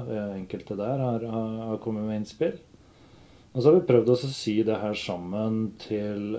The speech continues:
en, eh, filosofi og en arbeidsmodell, eh, som vi skal bruke internt på avdelingen,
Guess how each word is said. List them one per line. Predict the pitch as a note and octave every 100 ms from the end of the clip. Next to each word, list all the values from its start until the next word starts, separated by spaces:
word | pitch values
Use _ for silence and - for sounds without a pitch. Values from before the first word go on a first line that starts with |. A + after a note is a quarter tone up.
| -
en, | G#2 G#2 G2+ G2+
eh, | G2+ G2+
filosofi | G2+ A2 G2+ - G#2+ - F#3
og | E3+
en | D3 A#2+
arbeidsmodell, | F#2 E2+ - G#2 G2 A2+ C3 C3 C3 C3+
eh, | - A2+ A2+ A2 A2 A2 A2 G#2+ G#2+ G#2+ - - - - - - - - - - - _
som | - C3 B2
vi | A2+ A2 A2+
skal | - B2+ A2+
bruke | A2+ A2 F#2 - G#2
internt | G2 G2 G2+ G#2 C3+ C#3 - - - - _ _ _ - -
på | G#2+
avdelingen, | G#2 G#2 F#2+ F#2 G2 D3+